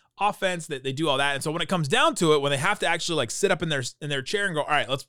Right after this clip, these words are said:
let's run some actual real plays and let's actually get Kyrie an open three so he can hit it and we can win this <laughs> game and then get intentionally fouled and then win it." And so they, they can do that kind of stuff. But it's when it gets bogged down and when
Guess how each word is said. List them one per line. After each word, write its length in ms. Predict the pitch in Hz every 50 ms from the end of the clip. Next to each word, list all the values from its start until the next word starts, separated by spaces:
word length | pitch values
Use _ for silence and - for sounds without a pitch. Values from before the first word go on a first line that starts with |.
| -
let's 160 | 165 139 -
run 220 | 151 165 165 165 143
some 100 | 143 143
actual 380 | 147 143 143 - - 147 127
real 200 | 123 139 156 143
plays 380 | 131 - 135 127 131 151 190 165
and 80 | 147 123
let's 180 | 127 123 - -
actually 560 | 131 131 127 - - 151 147 147 143 131 - _ _ _ _ _ _ -
get 160 | 180 175 -
Kyrie 380 | - 156 160 151 151 156 160 151
an 60 | 143
open 300 | 143 147 151 151 156 147
three 320 | 131 - 143 151 160 202 220
so 120 | - 185
he 60 | 160
can 160 | 139 147 131 123
hit 180 | 113 135 139 156
it 140 | 180 160
and 100 | 156 151
we 120 | 143 143 135
can 160 | 143 131 131
win 160 | 135 143 160
this 160 | 170 160 -
<laughs> 20 | -
game 320 | - 151 185 190 208 185
and 80 | 165 143
then 180 | 143 139 135
get 200 | 131 151 147 131 - - - - - -
intentionally 460 | 165 160 - 175 175 151 156 165 160 143
fouled 380 | - - 143 143 147 160 165
and 100 | 170 156 147
then 200 | 139 131 127 127
win 140 | 143 165
it." 200 | 208 240 277 - _ _ _ _ _ _ _ _ _ _ _ _
And 120 | - 170 170
so 80 | 165 185
they, 100 | 175 160
they 160 | 147 160 165
can 200 | 156 180 170 156
do 180 | 143 135 233 254
that 160 | 226 165 127
kind 160 | - 135 123
of 80 | 110 98
stuff. 400 | - - 113 87 80 - - - -
But 200 | 156 147 123 - _ _ _ _ _ _ _
it's 220 | 160 156 151 -
when 280 | 147 160 165 156 147 143 - _ _ _ _ _ _ _ _ -
it 140 | 151 -
gets 280 | - 185 170 - - - _ _ _ - - - _
bogged 280 | - 143 143 143 135 120
down 400 | 143 139 147 156 147 127 113 98
and 180 | 101 123 131
when 320 | 131 131 131 123 120 120